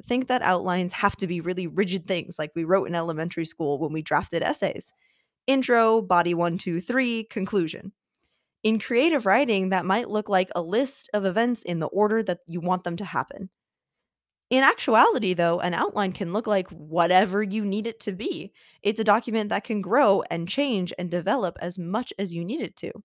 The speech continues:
One option for an outline I'll call a three-part structure. It's a pretty simple outline as it only has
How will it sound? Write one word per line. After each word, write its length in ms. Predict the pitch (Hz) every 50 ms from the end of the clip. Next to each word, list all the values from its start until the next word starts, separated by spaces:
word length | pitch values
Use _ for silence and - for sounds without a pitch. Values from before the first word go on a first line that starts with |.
| _ _ _ _ _ _ _ _ _ _ _ _ _ _
One 280 | - 196 269 330 339 269 -
option 480 | - 220 214 - - 233 214 214 220
for 180 | - 208 196 190
an 60 | 190
outline 520 | - 120 170 170 - - 165 160 160 165 - -
I'll 140 | 175 185
call 380 | 180 - - 180 175 170 175 - -
a 80 | 165
three-part 760 | 165 - _ 202 190 247 262 262 - - - 202 202 202 -
structure. 500 | - - - 156 - - - - - - _ _ _ _ _ _ _ _ _ _ _ _
It's 160 | 254 269 -
a 80 | 254 254
pretty 320 | - - 311 311 480 415
simple 460 | - - - 233 254 302 - 190 - -
outline 480 | 175 202 - - 170 165 160 180 190 -
as 180 | 170 175 170 180
it 80 | 175
only 220 | 175 185 196 202 220
has 420 | 202 185 175 180 185 - - -